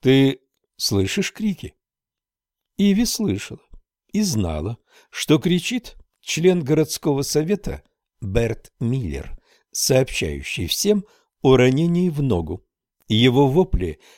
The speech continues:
проникали в тюрьму через вентиляционную систему. Энджел не нужно было тревожиться об этом. "Не бери в голову", ответила Иви. "Это всего лишь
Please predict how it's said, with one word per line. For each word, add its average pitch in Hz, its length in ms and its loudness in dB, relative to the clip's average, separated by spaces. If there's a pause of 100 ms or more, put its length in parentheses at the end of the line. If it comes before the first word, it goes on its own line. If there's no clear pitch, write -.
(160)
проникали 147 560 2
в 139 80 -10
тюрьму 143 340 -2
через - 400 -4
вентиляционную 120 1000 0
систему. - 580 -8 (640)
Энджел 117 640 2
не 131 180 2
нужно 110 420 0
было 98 280 0
тревожиться 101 680 -4
об 104 80 -6
этом. 120 320 -8 (680)
"Не 202 180 4
бери 135 300 2
в 87 80 -12
голову", 98 400 0
ответила 110 500 -2
Иви. 110 420 -2 (440)
"Это 262 240 0
всего 135 320 2
лишь 123 260 -2